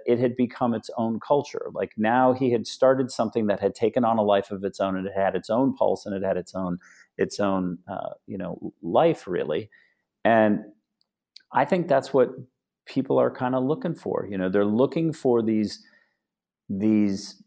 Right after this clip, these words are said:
people who are willing to stand out and stand up. And those people, because they can't help it, typically wind up becoming leaders of companies and groups. And for the ones that are willing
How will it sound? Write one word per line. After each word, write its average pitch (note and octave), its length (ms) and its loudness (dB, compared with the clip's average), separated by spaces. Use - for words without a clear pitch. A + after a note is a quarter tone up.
people C#3+ 460 2
who B2+ 180 4
are A2+ 100 6
willing A#2 440 2
to A2+ 140 -4
stand A2 600 -2
out G2+ 440 0
and G2+ 180 -4
stand G#2+ 440 -4
up. G2 340 0
And G2+ 300 0
those B2+ 260 2
people, A#2 540 2
because G#2+ 800 0
they G2+ 380 4
can't G2 300 -2
help A#2 280 4
it, - 180 0
typically G2+ 540 0
wind G2 340 0
up F#2+ 160 0
becoming G2 480 -4
leaders A2+ 360 0
of F#2+ 120 -12
companies G#2 500 -6
and G2 160 -6
groups. A2+ 360 -2
And G2+ 160 -6
for A2+ 120 -4
the G#2 80 0
ones A#2 400 0
that A#2+ 80 2
are A2+ 120 4
willing G#2 400 0